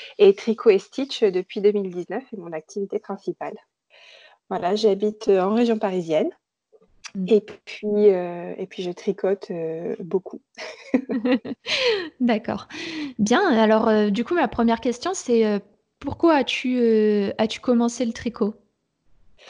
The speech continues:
Speaker 1: J'ai commencé le tricot parce que, euh, j'avais envie de, d'essayer. Alors, le pourquoi exact, euh, je saurais pas dire, à part envie, euh,
Speaker 2: Mhm.
Speaker 1: de, de,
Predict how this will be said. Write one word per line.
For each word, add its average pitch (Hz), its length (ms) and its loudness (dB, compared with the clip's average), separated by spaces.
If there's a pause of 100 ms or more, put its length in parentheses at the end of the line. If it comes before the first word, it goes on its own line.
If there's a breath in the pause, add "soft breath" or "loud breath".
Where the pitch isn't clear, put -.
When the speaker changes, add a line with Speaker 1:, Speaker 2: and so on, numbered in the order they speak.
(1300 loud breath)
Speaker 1:
J'ai 233 160 4
commencé 262 360 2
le 277 60 -2
tricot 302 440 -4
parce - 300 -4
que, - 120 -4
euh, 190 1400 4
j'avais 208 380 4
envie 220 360 0
de, 190 1080 2 (600)
d'essayer. 220 520 4
Alors, 220 220 4 (320)
le 208 180 2
pourquoi 240 680 0
exact, 202 500 -4
euh, 170 300 -6
je 185 100 -8
saurais 185 340 -4
pas 180 160 0
dire, 202 300 2 (220)
à 185 100 -4
part 196 380 -2
envie, 190 420 -2 (160)
euh, 170 380 -4
Speaker 2:
Mhm. 165 40 -6
Speaker 1:
de, 165 380 -2
de, 175 160 -6